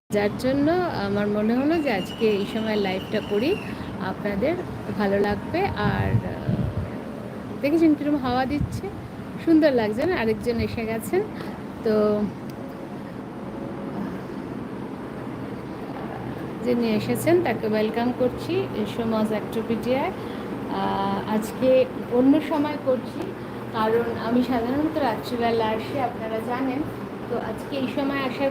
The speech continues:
কারণটা হচ্ছে যে আমি ভিডিও করছিলাম, ভিডিও করতে করতে আমার মনে হলো যে, আহ, ওয়েদারটা খুব ভালো, বাইরেটা খুব সুন্দর লাগছে, তো কেন, কেন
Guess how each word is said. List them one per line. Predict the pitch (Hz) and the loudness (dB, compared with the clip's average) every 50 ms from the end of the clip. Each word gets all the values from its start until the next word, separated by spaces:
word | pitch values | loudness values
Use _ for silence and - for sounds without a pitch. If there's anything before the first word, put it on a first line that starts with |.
| 214 220 | 0 0
কারণটা | 233 226 220 233 262 277 277 - 277 277 | -2 0 2 2 2 2 0 0 0 0
হচ্ছে | 285 285 285 - - - 247 254 294 - - - - - - - | 0 -2 -2 -4 -2 -2 -2 -2 -2 -4 -8 -10 -10 -10 -8 0
যে | - 247 247 | 4 4 6
আমি | 247 269 277 | 6 6 4
ভিডিও | 214 254 262 226 262 262 226 - | 4 2 0 2 2 2 2 2
করছিলাম, | - 196 190 - - - 196 190 190 190 | 0 -4 -6 -6 -6 -4 -4 -2 -2 -2
ভিডিও | 196 202 220 202 240 254 254 254 | 0 -2 0 2 4 4 4 4
করতে | 254 247 - - 277 269 | 2 0 -2 -4 -6 -6
করতে | 269 277 - - 339 | -6 -6 -6 -4 -4
আমার | 311 262 233 233 233 | -4 -2 -2 -2 0
মনে | 226 220 214 214 214 220 240 | 0 0 0 0 -2 0 0
হলো | 262 285 320 311 - | 0 -2 -2 -2 -2
যে, | 240 226 208 - - - - - - | -2 -4 -4 -4 -6 -6 -8 -8 -6
আহ, | 185 196 202 208 208 208 208 208 196 196 | -4 -2 0 0 0 0 0 -2 -2 -2
ওয়েদারটা | 220 220 208 226 226 - - 254 254 - - | -2 -2 0 -2 -2 -2 -2 -4 -4 -2 -4
খুব | 277 240 233 208 | -4 -2 -2 -2
ভালো, | 220 220 226 | -2 -2 0
বাইরেটা | 226 226 220 208 214 214 214 214 254 254 254 | 0 0 0 -2 -2 -2 -2 -2 -4 -4 -6
খুব | 247 - 202 220 | -6 -8 -6 -6
সুন্দর | 226 220 214 214 214 220 214 214 | -2 -2 0 0 0 0 0 -2
লাগছে, | 202 - - - - - - - | -2 -4 -6 -8 -8 -8 -8 -8
তো | 190 190 - - - - - - - - - - | -8 -8 -8 -8 -8 -10 -8 -8 -8 -8 -8 -6
কেন, | - 202 196 196 196 196 202 202 - | -6 -4 -4 -2 -2 -2 -4 -4 -4
কেন | 208 202 208 | -4 -4 -2